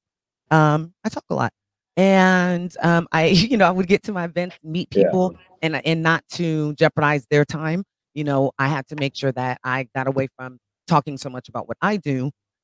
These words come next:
Speaker 1: and, you know, allowing them to connect with other people. So it's a special talent, remembering one hundred plus people in the room
Speaker 2: Yeah.
Speaker 1: and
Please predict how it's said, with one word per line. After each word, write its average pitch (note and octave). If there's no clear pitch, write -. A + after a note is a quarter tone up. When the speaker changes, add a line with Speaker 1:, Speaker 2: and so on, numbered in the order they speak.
Speaker 1:
and, B2+
you E3
know, C3+
allowing D3
them C#3
to D#3+
connect C#3
with -
other B2
people. -
So B2
it's F3+
a A3+
special E3+
talent, D3
remembering D3+
one C#3
hundred D3
plus C3+
people C#3+
in C#3+
the C3
room D3+
Speaker 2:
Yeah. -
Speaker 1:
and B2+